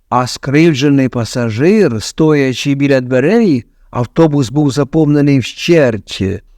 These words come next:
скільки їхав, стільки й повторював ті ж слова: «Не в розчоті, не в розчоті», не насмілюючись сказати їх на повен голос. Так і зійшов, облизавши макогона.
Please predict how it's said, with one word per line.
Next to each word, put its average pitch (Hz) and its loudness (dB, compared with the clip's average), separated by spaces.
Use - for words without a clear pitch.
скільки 220 2
їхав, 262 2
стільки 311 2
й 196 2
повторював 202 0
ті 311 4
ж - -2
слова: 139 0
«Не 143 0
в 147 0
розчоті, 170 2
не 170 2
в 156 -2
розчоті», 139 -2
не 180 2
насмілюючись 196 2
сказати 180 0
їх 180 0
на 143 -2
повен 160 0
голос. 113 -4
Так 320 2
і 202 0
зійшов, 147 -2
облизавши 147 0
макогона. 123 -2